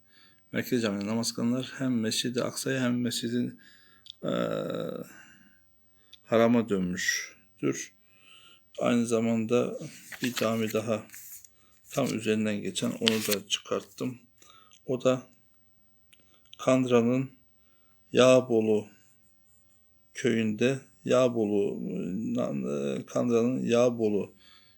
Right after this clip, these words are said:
köyündeki, e, ki camide namaz kılanlar tam üzerinden geçiyor. E, bu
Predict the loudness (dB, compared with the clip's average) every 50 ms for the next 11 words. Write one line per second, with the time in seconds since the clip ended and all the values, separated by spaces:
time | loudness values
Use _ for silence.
0 | _ _ -4 -2 0 0 2 2 0 0 0 -2 -6 -10 -8 -6 -6 -4 -6 -6
1 | -6 -4 -4 -2 -2 -2 -4 -4 -6 -8 -8 -6 -2 0 0 0 0 0 -2 -2
2 | -2 0 0 0 0 0 -2 -4 -6 -6 -4 -4 -4 -4 -6 -6 -10 -14 _ _
3 | _ _ _ _ _ _ _ _ _ _ _ _ _ -20 -20 -20 _ _ _ _
4 | _ _ _ _ _ _ -6 -2 0 0 2 2 0 0 0 0 0 0 -2 -4
5 | -4 -6 -6 -2 -2 -2 0 0 -2 -2 -2 -4 -6 -8 -12 _ _ _ _ _
6 | _ _ _ _ _ _ _ _ _ _ _ -10 -8 -6 -6 -6 -6 -6 -8 -8
7 | -10 -10 -12 -14 -16 -20 -20 _ _ _ -18 -14 -8 -2 -2 -2 -2 -2 -6